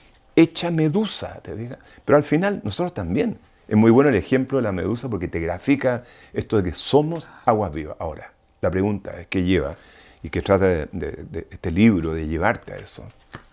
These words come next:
¿Cómo puede ser? Y no tengo la respuesta. Que seres hechos de agua, viviendo en una biosfera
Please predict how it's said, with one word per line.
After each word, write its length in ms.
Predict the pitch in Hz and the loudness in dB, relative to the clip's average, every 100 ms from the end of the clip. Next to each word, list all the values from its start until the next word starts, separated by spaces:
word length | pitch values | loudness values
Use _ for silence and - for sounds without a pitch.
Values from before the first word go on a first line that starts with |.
| _ | _
¿Cómo 280 | 170 202 - | -6 -4 -6
puede 240 | 67 - | -8 -10
ser? 260 | - - - _ - | -12 -14 -18 _ -6
Y 40 | |
no 80 | 95 | -4
tengo 160 | 98 127 | -2 -4
la 80 | 147 | -8
respuesta. 480 | 151 - - - _ _ _ _ - - - - _ - | -12 -18 -20 -20 _ _ _ _ -20 -20 -20 -20 _ -2
Que 160 | 107 | -2
seres 720 | 92 - - 190 180 156 - _ _ | -2 -4 4 4 4 0 -6 _ _
hechos 440 | 151 151 160 147 127 | 0 0 -2 -10 0
de 120 | 147 | 2
agua, 280 | 104 64 - _ _ _ _ _ - - - | 2 -2 -10 _ _ _ _ _ -20 -20 -8
viviendo 540 | 98 104 101 143 165 156 | 4 6 8 8 6 2
en 80 | 147 | 2
una 220 | 131 120 | 2 4
biosfera 720 | 117 151 - - - 147 135 | 6 4 2 -6 -4 -4 -4